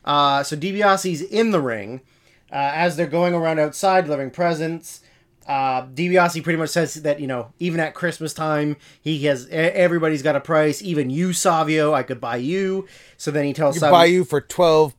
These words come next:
Speaker 2: Puerto Rican pesos."
Speaker 1: Which is, like, four cents.
Speaker 2: I'm pretty sure Puerto Rico just uses the U S dollar.
Speaker 1: Oh, I don't know, do they?
Speaker 2: 'Cause it's part of the United
Speaker 1: It
Speaker 2: States.
Speaker 1: Is it, though?
Speaker 2: Well, a lot of people will tell you no,
Speaker 1: Hmm.
Speaker 2: including the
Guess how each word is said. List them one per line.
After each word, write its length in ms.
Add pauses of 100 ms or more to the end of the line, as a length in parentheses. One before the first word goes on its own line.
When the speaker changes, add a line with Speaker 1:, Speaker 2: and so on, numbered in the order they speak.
Speaker 2:
Puerto 300
Rican 420
pesos." 800
Speaker 1:
Which 200
is, 160
like, 280 (160)
four 920
cents. 640 (840)
Speaker 2:
I'm 60
pretty 180
sure 180
Puerto 300
Rico 240
just 240
uses 320
the 140
U 200
S 160
dollar. 360
Speaker 1:
Oh, 180 (120)
I 60
don't 140
know, 100
do 100
they? 100
Speaker 2:
'Cause 200
it's 160
part 300
of 180 (260)
the 200
United 440
Speaker 1:
It 80
Speaker 2:
States. 360
Speaker 1:
Is 180
it, 160
though? 360 (560)
Speaker 2:
Well, 600
a 80
lot 200
of 60
people 180
will 80
tell 160
you 100
no, 400
Speaker 1:
Hmm. 80
Speaker 2:
including 560
the 340